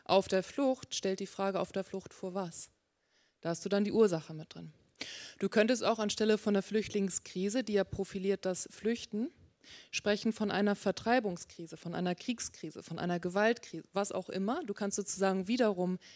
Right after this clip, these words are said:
die Ursache benennen, wo du ja eigentlich politisch handelnd mit ansetzen willst, wenn du systemisch über die Welt denkst. Oder du kannst auch von einer Aufnahmekrise sprechen in Europa.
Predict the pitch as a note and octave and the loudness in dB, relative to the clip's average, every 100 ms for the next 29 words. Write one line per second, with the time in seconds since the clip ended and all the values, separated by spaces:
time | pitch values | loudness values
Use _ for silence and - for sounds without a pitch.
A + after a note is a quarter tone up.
0 | _ - F3 A#3 A3+ G3+ F#3+ E3 E3 E3+ | _ -8 2 4 4 2 0 -2 -2 -2
1 | A3 F#4 _ _ _ _ _ _ _ _ | -4 -6 _ _ _ _ _ _ _ _
2 | F#3+ F#3+ F#3 F#3 G3+ - G3 F#3+ F#3+ - | 4 4 4 2 0 -2 -2 -2 -4 -6
3 | F#3+ F3+ F3+ E3+ E3+ F#3+ G#3 F3+ - E3 | -4 -2 0 -2 -4 -4 -2 -2 -4 -4
4 | E3+ G#3 - F3 E3+ E3+ F3 - F#3 F3+ | -4 -4 -4 -2 0 0 0 0 2 2
5 | - E3+ D#3+ D#3+ D#3+ E3 F#3+ C#4 - - | 0 -2 -2 -2 -4 -4 -4 -6 -10 -18
6 | - - - - G3+ A3 A3+ - A3+ - | -20 -20 -14 4 6 6 4 0 0 -2
7 | - - G#3+ G#3+ G3+ D4 - G#3+ E3 D#3 | -4 -2 0 0 2 2 2 -2 -2 -4
8 | - E3 D3+ D3+ D3 - - D#3 - D#3+ | -8 -10 -8 -8 -10 -12 -8 -8 -8 -8
9 | D#3+ D#3+ B3 C4+ D#3+ | -6 -4 -2 -4 -10